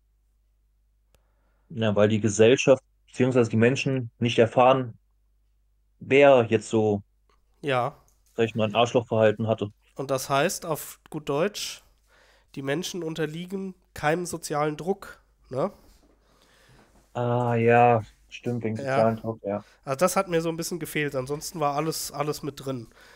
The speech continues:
Speaker 2: Aber d-, das, ne,
Speaker 1: Ja.
Speaker 2: weil das, dass die Menschen quasi unter der Restriktion, äh, des, von sozialem Druck stehen und deswegen quasi, quasi aufgesetzt moralisch handeln, ist aber im Prinzip gar nicht sind, ne?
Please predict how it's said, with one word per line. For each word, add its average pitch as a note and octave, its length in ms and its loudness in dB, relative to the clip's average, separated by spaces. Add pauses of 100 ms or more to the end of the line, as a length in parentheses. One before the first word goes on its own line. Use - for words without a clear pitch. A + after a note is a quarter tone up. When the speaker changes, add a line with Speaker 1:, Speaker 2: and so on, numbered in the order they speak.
(280)
Speaker 2:
Aber B2+ 340 -4
d-, - 180 -16
das, D3+ 300 -14
ne, D3+ 80 0
Speaker 1:
Ja. G3 180 2
Speaker 2:
weil D#3 120 0
das, F3 300 -4 (140)
dass D#3 240 -6
die D#3 100 -12
Menschen F#3+ 320 -2
quasi E3+ 320 -4
unter F3+ 200 -6
der D#3 140 -2
Restriktion, F#3 880 -4 (440)
äh, D3+ 220 -2
des, D3+ 240 -12
von D#3 220 -6
sozialem D#3 480 -4
Druck F#3+ 260 -4
stehen F#3 440 -4 (560)
und D#3+ 200 -6
deswegen F3 480 -4
quasi, D#3+ 520 -2
quasi D#3 600 -4 (800)
aufgesetzt F#3 760 2
moralisch D3+ 500 -2
handeln, F#3+ 340 0
ist E3 140 -6
aber D3+ 180 -2
im C#3+ 100 -6
Prinzip D#3 380 -8
gar C3+ 160 2
nicht B2+ 140 -6
sind, C3+ 440 -8
ne? C#3+ 220 -2